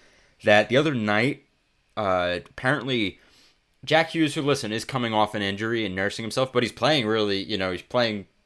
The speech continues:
with the same speed that he, that we're used to seeing Jack Hughes play with. And Nico Hischier both finished the game with, uh,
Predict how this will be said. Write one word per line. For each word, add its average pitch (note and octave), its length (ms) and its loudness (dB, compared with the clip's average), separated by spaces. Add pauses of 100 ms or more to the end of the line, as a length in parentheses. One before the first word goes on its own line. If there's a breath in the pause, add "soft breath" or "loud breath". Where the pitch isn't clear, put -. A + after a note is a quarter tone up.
(100)
with G#2+ 120 -8
the G#2+ 60 -8
same A2 260 -4
speed A2+ 440 -6
that F#2 120 0
he, F#2 220 -4 (160)
that F#2 140 -4
we're F2+ 60 -6
used F#2+ 220 -8
to - 40 -12
seeing F#2 260 -8
Jack F#2 200 -2
Hughes F#2 160 -8
play G#2 180 -2
with. F#2 220 -2 (440 soft breath)
And B2 140 0
Nico C#3+ 300 0
Hischier A#2+ 440 -4
both A2+ 180 -2
finished B2 320 -6
the G2+ 80 -6
game G2 300 -4
with, G2+ 220 -8
uh, E2+ 300 -2